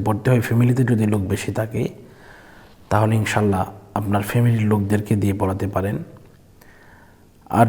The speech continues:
যদি লোক না থাকে, আমাদেরকে বললে আমরা ইনশাআল্লাহ আমাদের ছাত্রদের মাধ্যমে এটা পড়িয়ে দিতে সক্ষম হবে ইনশাআল্লাহ। তো এজন্য আপনারা যদি পড়তে চান, তো নামাজি লোক লাগবে, আমরা একশো ছাত্র দিয়ে পড়াই, তা এরপরে আড়াই থেকে তিন ঘন্টা সময় লাগে।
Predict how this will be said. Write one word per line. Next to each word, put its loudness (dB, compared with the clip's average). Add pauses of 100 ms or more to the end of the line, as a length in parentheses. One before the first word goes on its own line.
যদি 4
লোক 4
না 8
থাকে, -2 (260)
আমাদেরকে 2
বললে 4
আমরা 4
ইনশাআল্লাহ 2
আমাদের 2 (240)
ছাত্রদের -2
মাধ্যমে -2
এটা -2
পড়িয়ে 0
দিতে -4
সক্ষম -4
হবে -4
ইনশাআল্লাহ। -8 (1400)
তো -10
এজন্য 8
আপনারা 4
যদি 2
পড়তে 0
চান, 2 (1000)
তো -14
নামাজি 6
লোক 4
লাগবে, 4 (200)
আমরা 2
একশো 0
ছাত্র -2
দিয়ে 0
পড়াই, 0
তা -4
এরপরে 0
আড়াই 4
থেকে 0
তিন -2
ঘন্টা -2
সময় -6
লাগে। -12